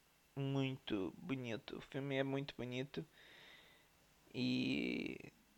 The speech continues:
Eu espero que a gente possa ver mais do Reese, não é? Fazendo outros filmes e ter outras chances de nomeação, não é? Porque é um, porque é, é difícil... Não é que seja difícil,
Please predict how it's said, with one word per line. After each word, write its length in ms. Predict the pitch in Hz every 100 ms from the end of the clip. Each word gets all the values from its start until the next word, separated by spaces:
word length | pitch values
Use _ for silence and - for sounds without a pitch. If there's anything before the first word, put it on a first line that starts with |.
| - - - - - - - - -
Eu 60 | 147
espero 300 | - 160 175
que 100 | 190
a 20 |
gente 140 | 190
possa 260 | 190 180 185
ver 120 | 180
mais 260 | 165 165 185
do 140 | 196
Reese, 300 | 165 180 156
não 140 | 127
é? 120 | 120 127
Fazendo 400 | - 139 135 143
outros 300 | 147 - -
filmes 440 | 143 143 160 170
e 140 | 175 175
ter 240 | 165 165
outras 280 | 170 175 175
chances 360 | 170 160 165
de 80 | 175
nomeação, 720 | 170 160 151 156 - 143 156 180
não 120 | 135
é? 100 | 135
Porque 200 | - 143
é 60 | 135
um, 160 | 143 - - - -
porque 160 | - 151
é, 220 | 147 160
é 20 |
difícil... 640 | 156 - 185 190 - - - - - -
Não 80 | 170
é 40 | 190
que 80 |
seja 220 | - 202 - - - - -
difícil, 960 | - - - 147 143 139 131 - -